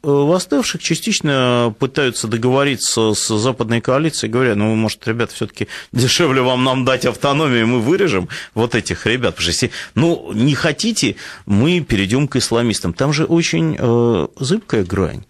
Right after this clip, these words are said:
В Афганистане-то тоже, и в Йемене значительная часть исламистов, вот эти все Аль-Каиды, талибов, это люди, которые были в местных компартиях. А чего?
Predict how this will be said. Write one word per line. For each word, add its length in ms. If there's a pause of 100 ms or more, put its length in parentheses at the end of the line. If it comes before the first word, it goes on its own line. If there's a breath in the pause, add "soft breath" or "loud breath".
(140)
В 100
Афганистане-то 840
тоже, 500
и 160
в 60
Йемене 480
значительная 500
часть 320
исламистов, 680
вот 120
эти 120
все 200
Аль-Каиды, 580
талибов, 600 (480 loud breath)
это 320
люди, 340
которые 540
были 580
в 180
местных 380
компартиях. 800
А 280
чего? 500